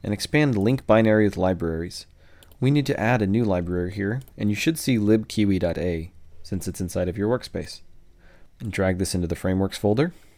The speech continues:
Next, we need to add a couple of build settings. In user header search paths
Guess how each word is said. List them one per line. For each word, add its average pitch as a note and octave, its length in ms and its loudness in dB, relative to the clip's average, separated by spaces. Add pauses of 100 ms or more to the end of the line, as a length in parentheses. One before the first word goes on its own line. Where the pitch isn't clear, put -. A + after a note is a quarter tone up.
(1700)
Next, D3 320 0
we A2+ 100 4
need A2+ 160 4
to - 100 -4
add G#2+ 140 2
a G#2+ 40 -2
couple A#2+ 260 -2
of F2 100 -2
build A2+ 220 2
settings. D2+ 540 -8 (1000)
In A#2+ 160 2
user C3+ 480 2
header A#2+ 300 2
search - 360 -2
paths F2+ 540 -4